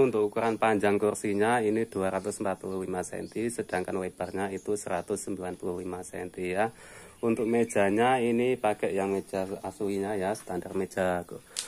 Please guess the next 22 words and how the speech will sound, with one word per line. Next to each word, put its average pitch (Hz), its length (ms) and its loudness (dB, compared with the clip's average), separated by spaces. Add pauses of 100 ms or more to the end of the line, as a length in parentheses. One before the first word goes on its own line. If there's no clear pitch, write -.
(160)
Rahwana 101 560 2
itu 107 400 0
ukurannya, 113 960 2
lebarnya 101 640 0
itu 110 240 0
lima 101 320 0
puluh 98 240 -2
enam 90 160 -2
senti, 90 400 -4
sedangkan 92 560 -6
panjangnya 92 560 -2
seratus 98 800 -2
enam 87 320 -4
senti. 85 640 -8
Begitu 92 480 -4
ya 98 160 2
ukurannya. 104 560 -2 (560)
Untuk 120 240 4
lebar 120 320 2
dudukannya 113 720 4
itu 117 480 -2
ukurannya 110 560 0